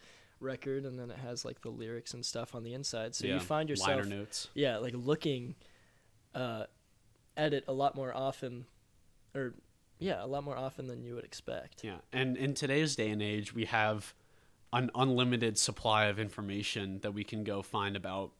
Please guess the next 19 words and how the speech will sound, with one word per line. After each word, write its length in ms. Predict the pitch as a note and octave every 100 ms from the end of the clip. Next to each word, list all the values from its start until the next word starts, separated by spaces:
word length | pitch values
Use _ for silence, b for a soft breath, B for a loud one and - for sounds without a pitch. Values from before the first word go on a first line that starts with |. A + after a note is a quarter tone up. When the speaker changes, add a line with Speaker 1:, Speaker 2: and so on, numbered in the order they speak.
| _ -
Speaker 2:
whoever 440 | C3 G#2+ A2 G2+
it 80 | G2
is 160 | F#2+
that 100 | G#2+
we're 120 | G2 F#2+
listening 420 | G2 - G2 F#2+
to 280 | - G2 F#2+
most 280 | G2+ G#2+ A2+
of 100 | G2
the 80 |
time. 380 | G2 G#2+ G2+ F#2+ B B B B B
But 100 | -
if 100 | C3+
you 60 | B2+
think 220 | C3+ C3+
about 260 | C3 G#2 G2+
it, 180 | G2 - b b b b _ _ - _ _
if 300 | B2+ A#2+ -
you 500 | B2+ C3 C#3 C3+ C3